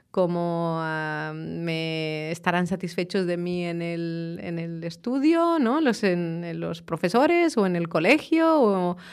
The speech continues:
o en los trabajos cuando ya pasas a la edad adulta o en mi círculo de amistades. Eh,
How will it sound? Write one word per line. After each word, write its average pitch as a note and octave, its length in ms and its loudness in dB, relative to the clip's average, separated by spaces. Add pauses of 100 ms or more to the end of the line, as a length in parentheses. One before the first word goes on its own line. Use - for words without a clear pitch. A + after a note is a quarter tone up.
(220)
o F3+ 720 6
en F3 200 0
los E3+ 180 -2
trabajos B3 600 6
cuando F#3 240 2
ya E3+ 160 0
pasas F3 340 -4
a E3+ 60 -2
la E3+ 120 0
edad E3+ 240 -2
adulta D4 720 6
o E3+ 560 4
en E3+ 220 0
mi E3+ 100 0
círculo F3 400 0
de E3+ 60 2
amistades. C4+ 960 0 (380)
Eh, E3+ 840 0